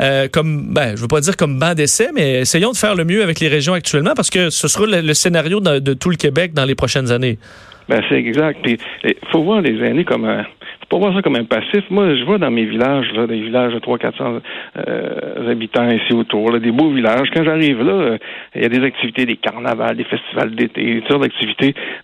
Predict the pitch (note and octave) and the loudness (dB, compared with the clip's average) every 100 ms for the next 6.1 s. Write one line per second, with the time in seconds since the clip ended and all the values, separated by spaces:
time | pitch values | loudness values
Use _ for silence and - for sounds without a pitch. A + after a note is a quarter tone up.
0 | - - B2 D3+ G#3+ D#3+ D#3+ G3 D#3 - | -4 -2 0 2 2 2 2 2 0 -2
1 | D#3+ - - A#3+ G3+ B2 G#2 - G3 - | 0 0 2 2 2 2 0 -2 -6 -8
2 | - - - - - - - - - F#3+ | -18 -16 -8 -2 0 -2 -4 -6 0 2
3 | G3+ G3 B2+ C#3 E3 C3+ B2 B2 - - | 2 2 2 0 0 0 0 0 -2 0
4 | C#3 - - - D3 D3+ C#3+ D3+ D#3 C#3+ | 0 0 -4 -2 0 0 0 2 2 2
5 | C3 - - D3 C3+ B2+ B2+ - A2+ B2 | 0 -2 0 2 2 0 -4 -4 0 0
6 | C#3 | 0